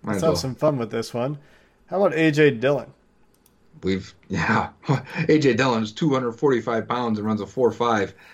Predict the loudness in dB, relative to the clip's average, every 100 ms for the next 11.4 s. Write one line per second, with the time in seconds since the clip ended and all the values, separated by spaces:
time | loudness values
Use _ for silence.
0 | -16 -4 -2 -2 -4 -2 2 2 2 -2
1 | -8 -6 -4 2 2 2 0 0 0 2
2 | 4 4 4 0 -12 -8 -6 -6 -4 -4
3 | -4 -6 -6 -8 -10 -6 -6 -4 -4 -4
4 | -4 -6 -4 -4 -4 -14 -20 -14 -6 -4
5 | 0 0 2 2 0 0 -2 -4 -2 -4
6 | -4 -10 -20 _ _ _ _ -8 -6 0
7 | 2 4 4 4 4 4 2 2 0 2
8 | 4 4 4 4 6 4 4 0 -2 -2
9 | -2 -4 -4 0 0 0 -2 0 -4 -6
10 | -4 0 2 2 -2 -2 -2 0 -2 -2
11 | -2 -4 -4 -4